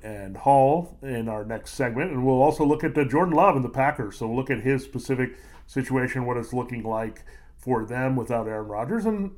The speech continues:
the outlook is pretty good there as well. So excited to break that down for you. I'm also excited to tell you about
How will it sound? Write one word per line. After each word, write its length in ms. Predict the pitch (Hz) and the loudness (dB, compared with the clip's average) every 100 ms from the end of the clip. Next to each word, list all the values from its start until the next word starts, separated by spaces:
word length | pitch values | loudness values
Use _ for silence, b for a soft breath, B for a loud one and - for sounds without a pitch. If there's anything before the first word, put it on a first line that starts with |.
| - - | -16 -12
the 480 | 131 131 131 127 123 B B B | -6 0 0 0 -4 B B B
outlook 300 | 139 180 175 | 4 6 4
is 100 | 165 | 0
pretty 220 | - 160 139 | 0 2 4
good 200 | 143 123 | 4 4
there 340 | 120 120 - | -2 -2 -4
as 300 | 107 101 95 | -6 -6 -6
well. 220 | 123 107 | -4 -4
So 240 | - 107 b b - | -6 -10 b b -12
excited 380 | 113 160 151 143 | 0 4 6 6
to 60 | |
break 200 | 143 135 | 4 4
that 200 | 143 135 | 2 2
down 220 | 139 131 127 | 2 -2 2
for 180 | 185 | 4
you. 60 | 170 | 6
I'm 80 | 156 | 8
also 220 | 180 180 | 8 6
excited 420 | 143 165 151 135 | 2 4 4 2
to 40 | - | 2
tell 140 | 147 | 4
you 180 | 143 135 | 4 2
about 440 | 101 127 123 123 | 2 2 2 -2